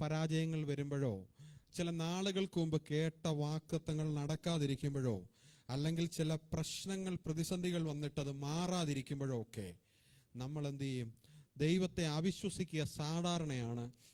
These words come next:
കാരണം നമ്മളെല്ലാം മനുഷ്യരാണല്ലോ. അതുകൊണ്ട് തന്നെ നമ്മൾ പലപ്പോഴും എന്ത് ചെയ്യാറുണ്ട്? നമ്മുടെ മുൻപിൽ വരുന്ന പ്രതിസന്ധികളുടെ മുൻപിൽ നമ്മൾ പകച്ചു പോവുകയും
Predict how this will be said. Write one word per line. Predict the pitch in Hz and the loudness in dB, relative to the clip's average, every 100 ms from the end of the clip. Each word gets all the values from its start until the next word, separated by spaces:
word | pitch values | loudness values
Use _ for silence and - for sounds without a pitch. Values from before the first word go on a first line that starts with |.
| _ | _
കാരണം | 139 147 160 156 | -6 -2 -2 -2
നമ്മളെല്ലാം | 147 160 156 156 170 165 | -2 0 0 2 0 0
മനുഷ്യരാണല്ലോ. | 165 190 190 180 143 117 101 92 - _ - - | 0 2 2 0 0 -2 -2 -6 -10 _ -20 -12
അതുകൊണ്ട് | 143 202 202 185 | -2 0 2 0
തന്നെ | 143 135 165 165 170 180 - | -2 -2 -6 -10 -20 -18 -6
നമ്മൾ | 170 190 - | -4 -2 0
പലപ്പോഴും | 170 196 220 220 208 | 0 0 2 4 4
എന്ത് | 170 | 2
ചെയ്യാറുണ്ട്? | 165 151 147 139 | 0 0 -2 -2
നമ്മുടെ | 135 156 170 170 | -2 -4 -2 -2
മുൻപിൽ | 160 160 165 | -2 0 0
വരുന്ന | 156 156 156 | 0 0 -2
പ്രതിസന്ധികളുടെ | - 165 185 196 190 180 175 165 | -2 0 0 0 0 0 2 0
മുൻപിൽ | 147 135 156 196 - - 196 147 | 0 0 0 -2 -8 -20 -10 -4
നമ്മൾ | 160 170 - | 0 0 0
പകച്ചു | 165 170 196 - | 0 2 0 0
പോവുകയും | 196 170 156 151 147 110 | 0 2 2 2 2 0